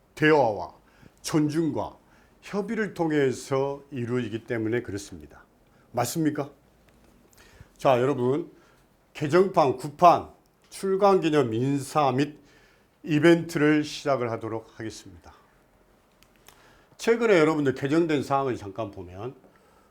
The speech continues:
고가의 모든 주택에 대해서는 감정가를 적용하겠다. 그 다음에 증여재산 공제의 친족의 범위를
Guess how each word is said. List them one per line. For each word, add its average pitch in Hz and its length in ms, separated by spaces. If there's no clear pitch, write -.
고가의 190 640
모든 202 420
주택에 151 400
대해서는 117 800
감정가를 113 540
적용하겠다. 82 920
그 - 100
다음에 143 400
증여재산 175 720
공제의 135 600
친족의 247 680
범위를 143 640